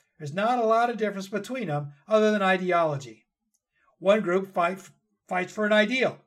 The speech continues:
like for God and country and flag and stuff. And the other fights for money. But they do the same jobs mostly,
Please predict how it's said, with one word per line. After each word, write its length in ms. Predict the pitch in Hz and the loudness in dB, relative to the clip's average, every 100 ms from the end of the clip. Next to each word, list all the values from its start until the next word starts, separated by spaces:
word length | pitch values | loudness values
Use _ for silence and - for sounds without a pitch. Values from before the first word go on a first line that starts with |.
| _ _ _ | _ _ _
like 180 | 180 180 | -2 -2
for 120 | 196 | -2
God 260 | 175 202 202 | 0 2 2
and 80 | 190 | 2
country 400 | 240 226 170 170 | 0 0 -6 -8
and 120 | 156 | -6
flag 340 | 220 208 180 | -2 -2 -2
and 100 | 147 | -6
stuff. 380 | - 147 - _ _ _ _ _ _ _ _ | -6 -8 -8 _ _ _ _ _ _ _ _
And 80 | 156 | -2
the 100 | 196 | 0
other 140 | 240 | 0
fights 260 | 165 196 180 | 0 0 -2
for 140 | 185 | -4
money. 300 | 185 233 147 - _ _ _ _ _ - | 0 0 0 -10 _ _ _ _ _ -12
But 100 | 202 | -4
they 80 | 202 | -2
do 160 | 285 | 0
the 80 | 285 | -2
same 280 | - 262 233 | -2 -2 0
jobs 320 | 247 269 190 | 2 4 2
mostly, 480 | 156 147 - 151 - | -2 -8 -8 -12 -14